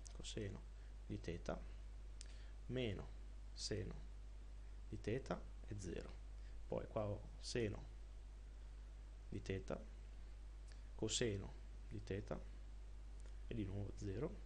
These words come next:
e poi qui ho zero, zero, uno. Una matrice fatta in questo modo è nient'altro che una rotazione attorno a questo, eh, a questo numero, che è, che è il, il terzo elemento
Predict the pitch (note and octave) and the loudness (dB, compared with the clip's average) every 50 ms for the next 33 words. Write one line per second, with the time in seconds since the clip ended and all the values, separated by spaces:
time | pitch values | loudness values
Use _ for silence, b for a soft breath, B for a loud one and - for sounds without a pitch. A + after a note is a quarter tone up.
0 | - b b b b b - F3+ F3 - A#2+ - - A2 F#2+ F#2 F#2+ G#2 A2+ A2+ | -4 b b b b b 2 4 4 4 2 4 6 6 6 6 4 4 4 4
1 | G#2 G2 G2+ - - - - b b b b - - A#2 G#2 F2+ - - - - | 6 6 6 4 2 0 -4 b b b b -2 -2 0 2 2 2 2 2 0
2 | - - B B B B - - C3+ A2 - - - - B B B B B B | 0 -2 B B B B 6 8 8 8 8 4 0 -4 B B B B B B
3 | - E3 G3+ A3 A3 G#3+ - F3+ F3 - - - D3+ C#3+ - - G#2+ - - - | 10 12 12 12 12 12 10 10 10 8 10 10 10 10 10 8 6 6 6 4
4 | C3 C3 - D#3+ D3+ - - - E3+ D#3+ A#2+ G2 F#2 G2 A2+ C#3 E3+ - B B | 4 10 12 12 12 12 10 8 8 10 10 8 8 8 8 8 6 6 B B
5 | B B B B - F#3+ C3 - - B B B B B B D3 D3 C#3+ C#3+ - | B B B B 12 12 12 12 12 B B B B B B 6 6 6 10 10
6 | D3+ G#2 A2+ - - C#3 - - D3 A#2+ B2+ C3+ C#3 D3 D#3+ E3+ - F#3+ - - | 12 12 12 10 8 6 12 12 12 12 12 12 12 12 12 12 10 10 10 10
7 | - F#3+ F#3+ F#3+ F#3+ G3 G#3+ A#3 A#3 B B B B B E3 E3 - - - F3 | 12 12 12 12 12 12 12 10 8 B B B B B 10 10 12 12 12 12
8 | E3 D#3 D3+ D#3 D#3 D#3+ E3+ F#3 F#3+ - - B B B B B - D#3 - - | 12 12 12 12 12 12 12 12 12 8 2 B B B B B 8 10 12 12
9 | B2+ G2+ - - - - C3 B2 B B B B B B B B B B B - | 12 12 12 10 10 10 8 8 B B B B B B B B B B B 12
10 | C3 B2+ A#2 A#2 A2+ A2 A2 A2 G2+ A2 G2 - C3 - C#3+ - - D#3 C#3 A#2 | 12 12 12 12 12 12 10 10 10 8 10 8 10 10 10 10 10 10 10 12
11 | A2+ A#2+ A#2+ - D#3+ C#3 D#3 D#3 A#2 A#2 A#2 A#2+ - B B B B B B B | 12 12 12 12 12 12 12 12 12 12 12 12 10 B B B B B B B
12 | B B B B B - - C#3+ C3 C3 C#3 C#3 C3 B2+ B2 B2 A#2+ A#2+ A#2 A2+ | B B B B B 6 12 12 12 12 12 12 12 10 8 10 10 12 12 12
13 | A2+ G#2+ - B2+ B2+ - - - D3 D3 D3 - - D3+ C#3 C#3 D3 D#3 D#3+ C#3+ | 10 10 10 8 6 10 12 12 12 12 12 12 12 12 12 12 12 12 12 12
14 | - - - - A2+ G#2 - - B | 12 10 10 10 10 10 8 4 B